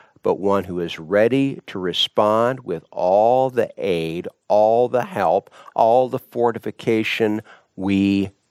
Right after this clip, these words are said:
need. He is able. Don't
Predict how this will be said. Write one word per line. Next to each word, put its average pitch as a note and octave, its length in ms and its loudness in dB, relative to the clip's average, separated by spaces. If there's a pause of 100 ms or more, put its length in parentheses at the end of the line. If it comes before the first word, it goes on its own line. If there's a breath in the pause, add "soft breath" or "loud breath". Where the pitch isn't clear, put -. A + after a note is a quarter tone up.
(240)
need. E2+ 680 -4 (1600)
He G2 520 0 (160)
is D#2 580 -4 (380)
able. B1+ 480 -8 (1800 soft breath)
Don't A2+ 540 2